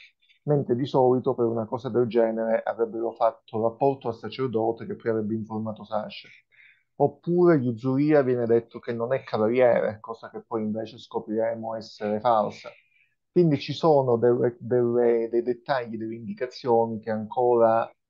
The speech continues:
l'autrice non aveva inquadrato per bene tutta la struttura del santuario del Grande Tempio. Però si vede anche come sta iniziando a crearsi un suo mondo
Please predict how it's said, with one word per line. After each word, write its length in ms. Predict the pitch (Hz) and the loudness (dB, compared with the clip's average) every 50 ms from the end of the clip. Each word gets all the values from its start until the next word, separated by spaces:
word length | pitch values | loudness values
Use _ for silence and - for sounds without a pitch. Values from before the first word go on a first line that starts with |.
| _ _ | _ _
l'autrice 760 | - 120 117 113 117 117 117 - 120 117 117 107 - - 123 110 | -6 -2 0 0 0 -2 -4 -6 -8 -8 -8 -8 -8 -4 -4 -4
non 200 | 107 113 120 120 | -2 -2 -2 0
aveva 400 | 120 117 120 120 117 107 110 107 | 2 4 6 6 6 6 4 0
inquadrato 800 | 107 110 107 - 110 107 104 107 113 113 110 110 - 113 110 - | -2 -4 -6 -4 -4 -2 -2 0 -2 -2 -2 -4 -6 -8 -10 -6
per 200 | - 107 107 104 | -6 -6 -6 -4
bene 400 | 101 110 110 113 113 113 113 110 | -2 -2 -2 -2 -2 -6 -10 -14
tutta 380 | 110 _ 120 _ _ - 117 | -16 _ -20 _ _ -6 -4
la 80 | 107 107 | -4 -4
struttura 480 | 107 - - 117 - _ - 117 113 | -6 -8 -18 -20 -18 _ -4 -2 -2
del 120 | 104 113 110 | -2 -2 -4
santuario 600 | 107 - 117 110 107 104 - 107 107 107 110 113 | -6 -8 -10 -8 -8 -4 -2 0 0 0 0 -2
del 180 | 113 113 110 104 | -2 -2 -4 -4
Grande 280 | 98 113 113 110 107 107 | -4 -6 -6 -6 -6 -4
Tempio. 440 | 110 110 107 107 110 104 - - - _ - - - - - _ - - _ _ _ _ _ | -2 -2 -2 -2 -4 -8 -12 -14 -20 _ -20 -20 -20 -20 -20 _ -20 -20 _ _ _ _ _
Però 500 | - 226 226 214 202 202 208 214 - - | 4 6 8 8 8 8 6 6 4 2
si 220 | - - - 147 135 | -4 -10 -6 -2 2
vede 260 | 131 151 151 139 139 | 4 4 4 6 4
anche 340 | 139 139 143 147 139 127 120 | 4 4 2 0 -2 -6 -8
come 260 | 120 135 139 139 139 | -4 -4 -4 -4 -4
sta 160 | 131 - 120 110 | -8 -8 -10 -10
iniziando 580 | 110 117 107 - - 131 123 123 127 123 113 | -8 -10 -10 -6 -2 0 0 0 0 0 -2
a 80 | 110 107 | -2 -2
crearsi 500 | - - 117 117 113 113 117 - - - | -2 2 4 4 4 4 0 -6 -12 -12
un 140 | 107 107 104 | -12 -12 -10
suo 240 | - - 127 123 | -8 -4 -2 -2
mondo 600 | 127 127 123 123 123 123 123 120 120 123 120 - | 0 2 0 0 0 -2 0 0 0 0 0 -4